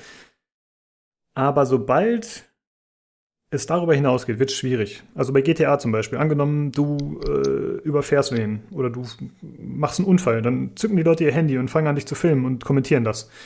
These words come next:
Hier in dem Spiel kriegen sie alle Schiss und hocken sich entweder auf den Boden mit zusammengeschlagenen Köpfen oder sie rennen weg.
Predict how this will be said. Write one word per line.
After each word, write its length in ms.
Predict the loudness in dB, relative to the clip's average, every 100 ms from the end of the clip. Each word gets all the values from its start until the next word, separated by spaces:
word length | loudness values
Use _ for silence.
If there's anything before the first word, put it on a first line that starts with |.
| -20 -20 -20
Hier 240 | -4 2 4
in 80 | 6
dem 160 | 4
Spiel 500 | 4 -2 2 2 0 -6 -20 _ _ _ -8
kriegen 240 | 0 2
sie 100 | 4
alle 140 | 2 2
Schiss 300 | 2 0 0
und 160 | 0
hocken 180 | 0 -2
sich 80 | -2
entweder 240 | -2 0
auf 80 | 0
den 120 | 0
Boden 280 | 2 4 4
mit 200 | 4 0
zusammengeschlagenen 580 | -2 0 0 0 0 0
Köpfen 320 | -4 -2 0
oder 160 | 2 2
sie 80 | 4
rennen 240 | 4 4
weg. 280 | 0 -6